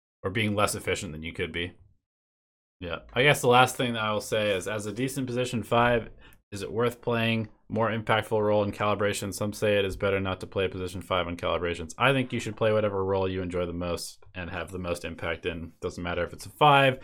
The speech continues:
doesn't matter if it's a one. Whatever you feel like you have the most influence over games as, that should be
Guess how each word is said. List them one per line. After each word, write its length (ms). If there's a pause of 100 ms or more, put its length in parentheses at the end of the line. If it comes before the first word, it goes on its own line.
(400)
doesn't 240
matter 300
if 260
it's 180
a 80
one. 520 (680)
Whatever 360
you 220
feel 240
like 160
you 120
have 100
the 60
most 240
influence 420
over 160
games 320
as, 260
that 200
should 160
be 280